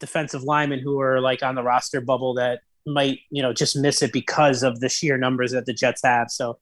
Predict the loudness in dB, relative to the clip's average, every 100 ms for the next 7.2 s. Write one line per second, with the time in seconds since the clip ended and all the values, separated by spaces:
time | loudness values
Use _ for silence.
0 | _ _ _ -2 4 6 6 4 2 2
1 | 2 0 -2 -2 -2 -4 -6 0 2 2
2 | 0 -2 -4 -8 -8 -4 -4 -4 -10 _
3 | -20 0 4 6 6 4 2 4 2 2
4 | 0 0 -4 2 4 4 0 -2 0 0
5 | -2 -4 -4 -6 -2 0 0 -2 -2 -2
6 | -2 -2 -2 2 2 0 -2 -2 -2 -2
7 | -2 -4